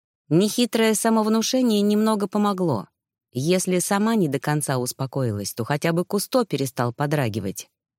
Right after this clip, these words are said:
А потом они все-таки вышли из гиперпространства. Действовать Тиана начала еще до того, как поняла, обошлось.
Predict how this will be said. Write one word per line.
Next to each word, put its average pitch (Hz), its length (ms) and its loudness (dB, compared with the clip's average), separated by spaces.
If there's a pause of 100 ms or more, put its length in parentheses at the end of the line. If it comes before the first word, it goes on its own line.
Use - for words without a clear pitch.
(320)
А 147 120 -2
потом 269 420 2
они 214 220 2
все-таки 190 480 -2
вышли 165 400 0
из 113 280 -2
гиперпространства. 117 1040 -4 (1400)
Действовать 240 600 2
Тиана 233 280 4
начала 220 420 2
еще 185 300 2
до 196 140 2
того, 202 260 2
как 180 180 0
поняла, 196 480 4
обошлось. 170 760 0